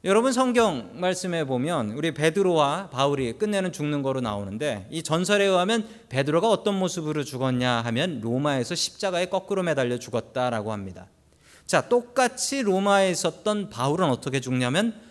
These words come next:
목이 베어서 죽임을 당했다라고 합니다. 왜 똑같이 주님을 증거했는데 죽음, 죽음의 모습이 다르죠? 베드로는 유대인이었고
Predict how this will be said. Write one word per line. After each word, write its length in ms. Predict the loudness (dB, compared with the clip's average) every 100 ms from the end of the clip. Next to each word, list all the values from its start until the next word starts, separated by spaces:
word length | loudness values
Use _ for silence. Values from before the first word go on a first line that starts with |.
| -20 -6
목이 400 | 0 0 2 4
베어서 320 | 4 4 2
죽임을 340 | -2 -2 0
당했다라고 640 | 0 0 -2 0 0 0 -4
합니다. 400 | -6 -10 -14 -20 _ _ _ _ _ _
왜 400 | 4 6 4 2
똑같이 680 | 2 2 2 0 0 -2 -2
주님을 340 | 0 0 0 0
증거했는데 560 | -2 0 0 0 -4
죽음, 380 | -4 -4 -4 -4
죽음의 380 | -6 -4 -2 0
모습이 340 | 0 -2 -4
다르죠? 460 | -4 -2 -2 -2 -6 -10 -20 _ _ _ _ _ _ _ -4
베드로는 720 | -2 0 2 2 0 -4 -10 -20 _ _ _ _ _ _ -6
유대인이었고 920 | 2 4 4 2 -4 -4 -6 -6